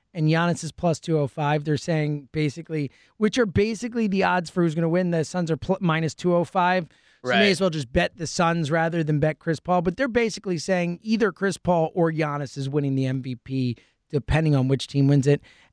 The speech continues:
Speaker 1: And I, I, li-, I like the odds for Booker, but I, I think I agree with this. I mean, Chris Paul's been the best player for the Suns in this series. And also, it's just, it's a narrative thing. Like, if they win, Chris Paul's gonna be the M V P.
Speaker 2: Well, and that's what I think this shows to me is, like,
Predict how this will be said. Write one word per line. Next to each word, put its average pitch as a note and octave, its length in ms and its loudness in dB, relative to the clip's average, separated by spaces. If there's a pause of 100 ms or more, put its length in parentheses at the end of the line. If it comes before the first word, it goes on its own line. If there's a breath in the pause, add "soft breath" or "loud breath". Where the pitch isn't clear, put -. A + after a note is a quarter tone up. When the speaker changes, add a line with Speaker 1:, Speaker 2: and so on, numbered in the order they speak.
Speaker 1:
And D4 80 4
I, C#4+ 100 0 (240)
I, B3+ 200 6
li-, B3+ 200 4
I A#3+ 100 6
like A#3+ 260 4
the B3 120 4
odds A#3 240 6
for B3 80 -12
Booker, B3+ 280 2
but A3 120 4
I, G#3+ 120 6 (100)
I A3+ 80 4
think A#3+ 140 2
I A3 80 8
agree E3 260 6
with F3 160 8
this. F#3 260 6
I F#3 60 0
mean, F3+ 120 6
Chris G3+ 200 4
Paul's F#3+ 240 4
been E3 220 2
the E3 80 2
best D#3+ 260 2
player E3+ 220 4
for D#3 80 -10
the D#3 100 -6
Suns D3 320 2
in D3+ 80 0
this C#3+ 160 2
series. D3 320 2
And E3+ 80 -10 (100)
also, G3+ 300 2
it's F#3+ 160 0
just, A3 320 -2 (420)
it's - 140 -14
a D#4 60 0
narrative C#4 560 4
thing. C3 280 -4
Like, D3 220 -4
if G3+ 140 -16
they C#4 160 -2
win, A#3+ 340 4
Chris F#3+ 220 0
Paul's F3+ 300 -2
gonna C#3 180 -4
be B2 80 -10
the A2+ 140 -14
M G2 100 -16
V - 160 -20
P. - 80 -16 (920)
Speaker 2:
Well, F3+ 180 8
and E3+ 80 2
that's F#3+ 200 6
what G#3+ 120 2
I F#3 40 2
think D#3 280 -8
this C3+ 180 -6
shows B2+ 320 -2
to B2 120 -10
me A#2+ 440 -4
is, A#2 180 -4
like, A#2 400 2